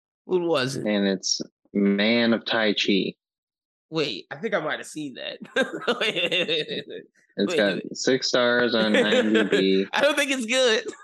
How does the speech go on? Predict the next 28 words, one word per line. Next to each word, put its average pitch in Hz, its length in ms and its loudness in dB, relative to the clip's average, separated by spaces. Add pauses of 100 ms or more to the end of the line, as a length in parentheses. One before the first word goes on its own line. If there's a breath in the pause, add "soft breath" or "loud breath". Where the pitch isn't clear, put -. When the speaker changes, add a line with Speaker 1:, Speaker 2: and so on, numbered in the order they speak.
(160)
Speaker 1:
<laughs> - 440 -2
Wait, 277 240 0
wait, 254 240 2
wait, 214 180 2
wait, 180 220 2
wait. 165 240 2 (280 loud breath)
I 170 60 0
gotta 190 140 4
hurry 202 220 2
up 190 80 0
and 156 60 -8
get 190 60 -2
to - 60 2
Speaker 2:
He's, - 40 4
Speaker 1:
I 165 140 4
M 160 100 -2
D 156 80 0
B - 140 -4
so - 140 -4
I 170 60 -2
can 120 100 4
Speaker 2:
he's 117 80 6
Speaker 1:
see 113 60 2
the 120 80 6
Speaker 2:
the 110 40 4
only 110 280 4
Speaker 1:
picture. 104 120 4
Speaker 2:
white 98 340 2